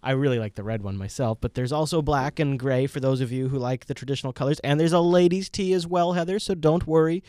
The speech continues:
You can get yourself a limited Coda Radio one hundred hoodie, t-shirt, or ladies' tee. Just go over to teespring dot com slash C R one hundred. Hundred episodes of Coda Radio in a row, and we thought, you know, with, with a limit of a hundred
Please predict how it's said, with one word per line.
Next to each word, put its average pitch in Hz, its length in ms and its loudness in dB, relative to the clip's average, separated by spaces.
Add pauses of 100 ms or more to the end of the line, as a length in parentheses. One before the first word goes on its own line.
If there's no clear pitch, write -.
(280)
You 117 60 -12
can 123 80 -2
get 123 180 -2
yourself 120 260 -2
a 117 60 -6
limited 117 340 -2
Coda 127 220 2
Radio 123 220 2
one 120 100 0
hundred 120 300 0
hoodie, 202 360 0 (200)
t-shirt, 151 440 -6
or 143 200 4
ladies' 127 400 2
tee. 117 260 -4 (240)
Just 113 160 -8
go 131 80 4
over 110 100 4
to 110 80 2
teespring 151 680 -4
dot 131 260 -4
com 113 460 -6
slash 104 600 -4
C - 360 -8
R 101 380 -8 (280)
one 101 440 -8 (260)
hundred. 98 420 -8 (360)
Hundred 175 420 0
episodes 143 540 -4
of 110 80 -8
Coda 147 200 2
Radio 143 400 2
in 143 200 -2
a 143 40 0
row, 139 280 6
and 123 100 0
we 123 80 -2
thought, 113 320 -2 (400)
you 285 80 -8
know, 233 120 4
with, 233 180 8
with 214 240 4
a 190 40 2
limit 220 300 2
of 170 100 4
a 151 60 4
hundred 143 380 0